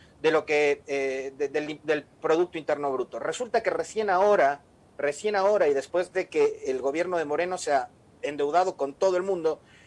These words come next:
eh, estamos, eh, en el sesenta y dos por ciento con una deuda de sesenta mil millones y pico.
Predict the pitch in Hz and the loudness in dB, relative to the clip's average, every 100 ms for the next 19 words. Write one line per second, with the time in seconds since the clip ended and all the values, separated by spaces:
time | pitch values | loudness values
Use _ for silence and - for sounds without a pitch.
0 | _ _ - 147 147 151 - 180 185 196 | _ _ -2 0 0 -2 2 4 4 0
1 | - - - 147 143 135 135 156 156 151 | -2 -10 -2 2 4 4 0 -2 -4 -4
2 | 165 - 160 160 175 185 165 - 156 151 | -6 -6 -4 0 0 0 -4 -6 -6 -4
3 | 143 139 156 151 151 160 151 143 143 135 | -6 -6 -4 -2 0 0 0 -2 -4 -10
4 | - 139 139 143 156 156 143 147 143 131 | -10 -8 -8 -8 -12 -10 -8 -8 -10 -12
5 | 143 - 101 | -14 -12 -14